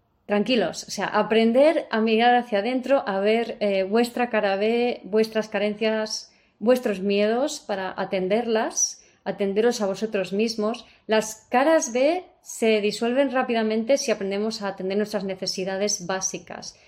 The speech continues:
Os remito a mi libro Vuelve a ti o a mi página web vivir desde el ser punto com, herramientas, sanando el bebé interior, y ahí está todo, todo el tema de san-, de, bueno, la fragmentación del alma, los miedos del ego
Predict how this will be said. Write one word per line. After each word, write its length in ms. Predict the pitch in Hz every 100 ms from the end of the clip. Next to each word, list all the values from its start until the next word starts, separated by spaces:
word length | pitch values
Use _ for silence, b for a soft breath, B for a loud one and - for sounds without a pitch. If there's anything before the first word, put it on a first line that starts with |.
| b b
Os 120 | 214
remito 520 | 208 208 214 233 240
a 420 | - 202 196 185 180
mi 140 | 185
libro 320 | 185 214 202
Vuelve 300 | 180 196 214
a 100 | 220
ti 240 | 254 285 -
o 60 |
a 60 | 190
mi 140 | 185
página 420 | 180 190 - 202 190
web 260 | 214 220
vivir 260 | 185 175 185
desde 200 | 185 196
el 60 |
ser 260 | 180 202 202
punto 320 | 202 202 208
com, 300 | 233 233 208 -
herramientas, 960 | 190 180 185 214 226 226 196 170 - b b
sanando 380 | - 208 220 214
el 60 |
bebé 180 | 190 185
interior, 560 | 202 214 220 233 277 311 b b b b b b -
y 80 | 214
ahí 240 | 196 202
está 680 | 208 208 202 196 190 185 196 _
todo, 440 | 202 196 196 185
todo 220 | 185 196 190
el 100 | 185
tema 280 | 190 202
de 320 | 202 190 180 175
san-, 360 | - 180 175
de, 280 | 180 170 165
bueno, 280 | 185 175 160
la 160 | 165 -
fragmentación 640 | 196 185 185 190 190 208
del 100 | 214
alma, 380 | 254 247 240 240
los 160 | 208 185
miedos 240 | 185 185
del 120 | 208
ego 440 | 226 220 220 220